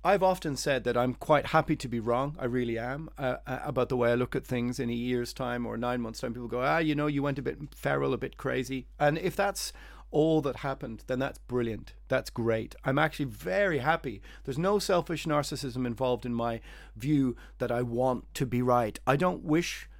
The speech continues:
for there to be all of these totalitarian, turnkey, um, you know, digitally micromanaged state infringements on our civil liberties. Whoa, I don't want that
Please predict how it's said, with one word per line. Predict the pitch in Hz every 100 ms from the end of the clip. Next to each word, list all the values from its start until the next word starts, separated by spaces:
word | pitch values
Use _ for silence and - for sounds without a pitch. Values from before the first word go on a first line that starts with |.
| -
for | - 127
there | 123
to | 123 120
be | 120
all | 120 123
of | 120
these | 110 120 - 117
totalitarian, | - 127 - 131 120 - 123 120 117 113 113 - - - -
turnkey, | - 131 123 - 131 117 110 113
um, | 113 123 117 110 117 - - - - - - -
you | 123
know, | 110 113
digitally | 101 143 123 123 117
micromanaged | 120 123 127 120 120 113 -
state | - - 131 131
infringements | 127 117 139 123 127 113 120
on |
our | 113
civil | - 117 117
liberties. | 117 117 - 101 110
Whoa, | 110 135 156 214 196 156
I | 120 135
don't | 147 - -
want | - 165 - -
that | 156 170